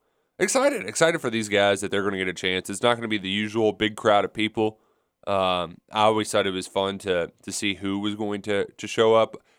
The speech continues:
I think we would have gotten some head coaches that would have showed up, like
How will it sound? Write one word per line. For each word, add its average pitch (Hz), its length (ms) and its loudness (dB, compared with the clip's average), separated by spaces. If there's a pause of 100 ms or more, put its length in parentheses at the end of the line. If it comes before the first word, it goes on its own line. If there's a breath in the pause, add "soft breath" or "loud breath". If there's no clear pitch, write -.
I 165 80 4
think 185 200 6
we 151 120 2
would 135 120 4
have 117 80 -2
gotten 107 240 2
some 95 160 -12
head 92 200 -8
coaches - 560 -14
that 80 120 -8
would 78 60 -16
have 80 120 -16
showed 57 220 -10
up, - 160 -20 (320)
like - 100 -20